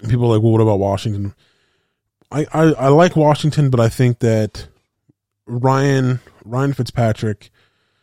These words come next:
is just, he's super unpredictable, right? Where they have a lot of pieces. They have Curtis Samuel. They have Terry McLaurin. They have, uh, my man Logan Thomas.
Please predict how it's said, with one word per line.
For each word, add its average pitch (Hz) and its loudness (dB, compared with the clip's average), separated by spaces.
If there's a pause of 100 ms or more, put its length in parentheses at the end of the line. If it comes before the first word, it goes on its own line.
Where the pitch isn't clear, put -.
(260)
is 113 0
just, 104 -4 (720)
he's - -4
super 127 0 (200)
unpredictable, 95 -8 (380)
right? 107 -2 (520)
Where 123 2
they 131 2
have 180 2
a 180 2
lot 160 4
of 135 -2
pieces. 143 -2
They 113 -2
have 107 -4
Curtis 113 0
Samuel. 104 -4 (180)
They 104 -8
have 98 -6
Terry 110 -2
McLaurin. 101 -6
They 101 -6
have, 98 -4
uh, 85 -10
my 95 -8
man 107 -4
Logan 104 -4
Thomas. 101 -8